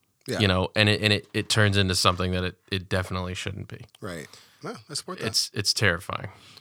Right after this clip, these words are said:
Speaker 1: Yeah, man. I mean, the, the government has, you know, has put itself in a position where we see it as the only mechanism with which to make our lives better. And that's, you know, that's, that's,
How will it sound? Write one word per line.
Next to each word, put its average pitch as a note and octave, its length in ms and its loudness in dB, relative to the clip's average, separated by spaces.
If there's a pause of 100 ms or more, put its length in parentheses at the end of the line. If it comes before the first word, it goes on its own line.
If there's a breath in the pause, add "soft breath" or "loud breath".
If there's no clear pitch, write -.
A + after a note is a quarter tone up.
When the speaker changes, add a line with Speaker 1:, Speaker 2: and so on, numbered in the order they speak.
Speaker 1:
Yeah, D#3 140 -8
man. C#3+ 300 -6
I C3+ 60 -10
mean, C#3+ 300 -6 (180)
the, D3 340 -6
the C#3+ 100 -4
government E3 360 -2
has, C3+ 300 -2
you C3+ 80 -6
know, B2 100 -2
has A2+ 140 -4
put D#3 140 -6
itself C3+ 240 -4
in A#2+ 40 -4
a A#2 60 -4
position G#2+ 560 -6
where G#2 400 -4 (480 loud breath)
we B2+ 120 -2
see D3 300 0
it C#3+ 140 -4
as B2 260 -4
the A2+ 280 -10
only C3 520 -6 (420)
mechanism A2+ 600 -4
with G#2 120 -6
which G#2 200 -6
to G#2+ 120 -8
make G#2+ 220 -6
our G#2+ 100 -4
lives F#2+ 280 -8
better. G#2 460 -6 (420)
And A2 260 -6
that's, B2 380 -4
you - 80 -8
know, A2 180 -8 (400)
that's, B2+ 220 -8 (100)
that's, - 220 -6